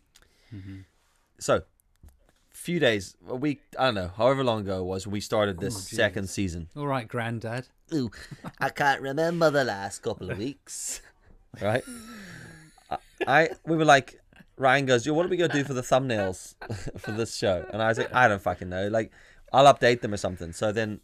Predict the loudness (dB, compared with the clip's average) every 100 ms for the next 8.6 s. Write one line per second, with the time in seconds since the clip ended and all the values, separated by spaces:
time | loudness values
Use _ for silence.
0 | _ -8 -2 0 0 -2 -2 0 0 2
1 | 0 2 -2 -4 2 2 2 -4 _ _
2 | _ _ -20 -20 -20 -6 -2 -2 -2 -6
3 | -10 -18 -20 -20 -12 -4 0 0 0 -2
4 | -2 -12 _ _ _ _ _ _ 0 0
5 | 4 2 2 0 0 0 0 2 6 6
6 | 6 2 -2 -2 0 2 4 4 2 4
7 | 6 4 0 0 0 -2 -6 -8 -8 -2
8 | -2 -2 -6 -4 -8 -10